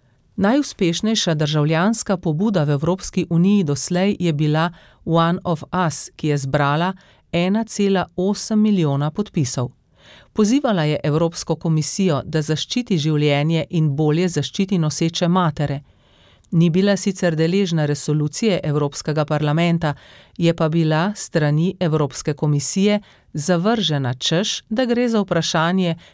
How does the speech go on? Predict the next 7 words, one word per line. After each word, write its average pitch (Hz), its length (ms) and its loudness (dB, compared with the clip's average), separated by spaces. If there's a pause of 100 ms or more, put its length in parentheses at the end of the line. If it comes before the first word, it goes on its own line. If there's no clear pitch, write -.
(100)
ki 285 120 0
je 269 240 2
v 240 100 -2
pristojnosti 170 920 0 (100)
držav 180 540 0
članic. 120 680 -2 (720)
Pobuda 202 540 2